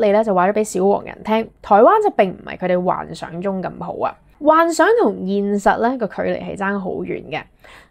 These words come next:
杜汶澤自己都承認，日後咧對於同類型嘅產品咧就會多一份嘅忌憚同埋戒心。呢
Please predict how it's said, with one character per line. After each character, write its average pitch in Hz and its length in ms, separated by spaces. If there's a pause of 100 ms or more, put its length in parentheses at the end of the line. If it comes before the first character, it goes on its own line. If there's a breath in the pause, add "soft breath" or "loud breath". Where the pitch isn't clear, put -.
杜 381 160
汶 254 180
澤 269 160
自 269 140
己 269 160
都 392 80
承 - 220
認， 170 280 (120)
日 226 80
後 233 260
咧 349 160
對 262 160
於 311 160
同 - 180 (120)
類 180 120
型 170 200
嘅 165 100
產 180 260
品 196 140
咧 220 100
就 202 140
會 180 80
多 277 260
一 320 80
份 202 220
嘅 180 240
忌 175 300
憚 165 240
同 180 120
埋 - 140
戒 165 240
心。 254 160
呢 - 460